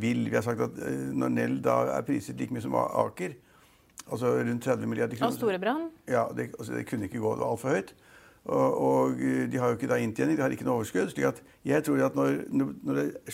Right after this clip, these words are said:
Speaker 1: generelt dårlig marked, så ser man på de svake punktene ekstra nøye. Og Nell er et svakt punkt som vi har advart mot veldig lenge og sagt det er en boble, og den kommer til å gå ned.
Speaker 2: Ja, og så har vi en annen, eh,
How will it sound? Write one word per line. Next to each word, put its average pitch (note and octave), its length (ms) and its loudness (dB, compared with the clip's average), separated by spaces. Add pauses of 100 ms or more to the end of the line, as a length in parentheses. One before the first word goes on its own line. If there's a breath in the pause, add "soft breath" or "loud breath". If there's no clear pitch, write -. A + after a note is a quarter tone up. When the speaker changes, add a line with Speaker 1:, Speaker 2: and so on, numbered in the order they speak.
Speaker 1:
generelt C#3 360 0
dårlig C3+ 200 2
marked, C3+ 340 2
så D#3 80 -4
ser C#3+ 140 -2
man B2 160 0
på C3+ 80 -2
de C3 80 0
svake A#2+ 400 -2
punktene B2+ 320 -4
ekstra C#3 240 -2
nøye. C3+ 320 2 (560 loud breath)
Og D#3 80 4
Nell C#3+ 240 6
er C#3 80 4
et C3+ 60 -14
svakt C3+ 220 0
punkt D#3+ 180 -4
som C#3+ 80 0
vi - 20 2
har D3 160 0
advart B2+ 320 2
mot C#3+ 120 -4 (120)
veldig B2+ 420 0
lenge C3+ 220 2
og E3 80 0
sagt C3+ 160 0
det C#3 80 4
er C3+ 80 4
en C#3 80 2
boble, C#3 300 2 (100)
og C#3+ 80 -2
den C3+ 160 2
kommer B2+ 160 -2
til - 80 -2
å A#2+ 60 2
gå A#2 80 0
ned. - 160 -4 (420)
Speaker 2:
Ja, G3 220 0
og G#3+ 60 -6
så C#4 120 2
har C4 160 6
vi B3+ 120 2 (720 loud breath)
en A#3+ 240 4
annen, G3 520 2
eh, G3 460 -2